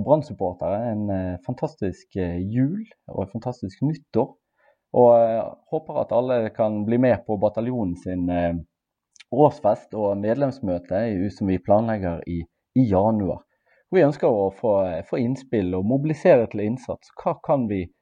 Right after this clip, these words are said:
gjøre for å utvikle supporterkulturen videre? Og hvem kan være med på å bidra i den, eh, den veksten som vi er, vi er inne i?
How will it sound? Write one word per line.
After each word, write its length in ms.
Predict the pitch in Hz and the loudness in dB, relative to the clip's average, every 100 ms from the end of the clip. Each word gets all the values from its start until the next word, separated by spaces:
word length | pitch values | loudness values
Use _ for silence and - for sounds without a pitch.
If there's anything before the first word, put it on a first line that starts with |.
| _ | _
gjøre 440 | 110 113 131 98 - | 0 2 2 0 -4
for 220 | 143 107 | -4 0
å 60 | 104 | 2
utvikle 560 | 127 123 98 85 90 87 | 0 -2 -8 -8 -8 -10
supporterkulturen 1000 | 98 - 107 - - 85 - 90 80 | -6 -2 -2 -4 -12 -12 -8 -8 -6
videre? 540 | 80 87 101 101 - - _ - | -6 -4 -4 -4 -6 -14 _ -14
Og 80 | - | -6
hvem 260 | 151 170 131 | -2 0 0
kan 180 | 107 101 | -2 2
være 180 | 98 101 | 2 2
med 280 | 113 87 80 _ _ _ - | 0 -2 -6 _ _ _ 0
på 80 | |
å 340 | 113 87 82 82 _ - - _ | 0 0 -4 -10 _ -20 -20 _
bidra 400 | 151 156 147 98 82 | 0 0 4 4 4
i 120 | 113 | 0
den, 280 | 104 98 90 | 0 -2 -4
eh, 340 | 87 82 82 90 | -6 -8 -10 2
den 220 | 120 110 | 4 6
veksten 500 | 110 - - 98 87 | 2 -2 -20 -18 -16
som 220 | - 98 | -12 -8
vi 140 | 92 | -6
er, 240 | 90 85 82 _ | -4 -6 -8 _
vi 160 | 123 123 | 2 4
er 140 | 92 | 2
inne 160 | 98 | -2
i? 100 | 85 | -6